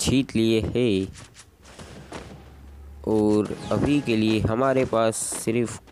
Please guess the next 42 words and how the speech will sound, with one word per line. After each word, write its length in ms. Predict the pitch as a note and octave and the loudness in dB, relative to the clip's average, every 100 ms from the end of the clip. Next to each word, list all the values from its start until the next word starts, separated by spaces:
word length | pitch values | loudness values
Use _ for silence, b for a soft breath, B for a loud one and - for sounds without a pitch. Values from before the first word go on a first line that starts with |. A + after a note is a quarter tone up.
| - | -4
गन 220 | G#2 G#2+ G#2 | 0 2 2
है, 260 | G#2+ A2+ - | 2 0 0
वो 300 | G2 G2 F#2+ - - | 0 2 0 -6 -4
sword 200 | A#2+ B2 | 0 2
gun 260 | A#2+ B2 A#2+ | 2 2 2
ही 320 | A#2+ A#2 A2+ | 2 2 2
है 100 | B2+ | 2
दोनों 320 | A#2+ A2+ A#2 | 2 2 2
के 140 | A#2 A2 | 0 0
दोनों। 340 | A2+ A#2 C3 - B B B B B B B B - | 2 2 0 -4 B B B B B B B B -2
और 180 | G2+ G#2 | 2 4
अभी 260 | A2+ C3 | 4 4
हम 160 | C#3+ C#3 | 4 4
लोग 140 | C#3+ | 4
इसके 240 | B2 - B2 | 2 0 0
ऊपर 220 | A#2+ A#2+ | 2 0
बम 480 | - - B2+ B2 A#2 | -2 -4 0 2 0
फेंकने 360 | A#2 A2+ A2 | 0 0 2
वाले 240 | A2 A2+ A2 | 2 2 2
हैं 440 | B2 C3 - B B B B B B | 2 0 0 B B B B B B
ताकि 220 | - A#2+ B2 | -2 2 4
वो 120 | B2 - - C#3+ | 4 2 0 2
बाहर 320 | C3 B2 A#2+ | 4 4 4
आ 80 | A2+ | 4
जाए। 140 | B2+ | 4
अबे 280 | E3 F3+ G3 | 2 4 6
हेडशॉट 520 | F#3+ D3 C#3 - D#3+ | 6 6 4 4 4
लगा 240 | D#3 D3+ D3+ | 4 4 4
था, 80 | |
काफ़ी 360 | D3 D3 C3+ C#3 | 2 0 2 4
ओपी 340 | C3 B2 C3+ | 2 2 2
हेडशॉट 300 | B2+ A#2+ B2+ | 2 2 2
लग 140 | A#2+ A#2 | 2 2
गया 160 | A#2+ | 2
भैया। 420 | A2+ G#2+ A#2+ C3+ B2 - B B B B B | 2 2 2 0 -2 -10 B B B B B
अब 100 | - | 2
ये 200 | - C3+ | 4 4
थोड़ा 220 | B2 A#2 | 4 2
सा 120 | B2 A#2+ | 2 2
पास 220 | A#2+ A#2+ | 2 2
चलते 320 | B2 A#2+ B2 | 2 0 2
हैं। 400 | A#2+ A2+ G2+ | 2 0 -2